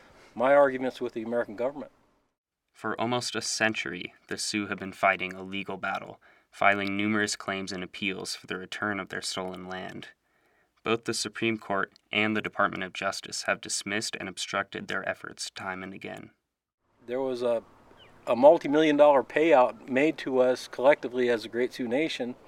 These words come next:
Speaker 1: for the Black Hills and western South Dakota, and it comes all the way from the east bank of the Missouri River, you know,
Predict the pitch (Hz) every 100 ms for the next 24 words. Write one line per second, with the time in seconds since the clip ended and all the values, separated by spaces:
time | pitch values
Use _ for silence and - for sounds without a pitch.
0 | - - - 135 143 127 131 123 147 151
1 | 107 - - - - - - 139 147 123
2 | 135 139 127 113 139 131 127 - 156 135
3 | 110 110 110 - 139 123 127 135 131 135
4 | - 113 - 139 - 139 139 120 113 110
5 | 120 123 117 143 110 - _ _ - -
6 | - - - - - - 113 113 110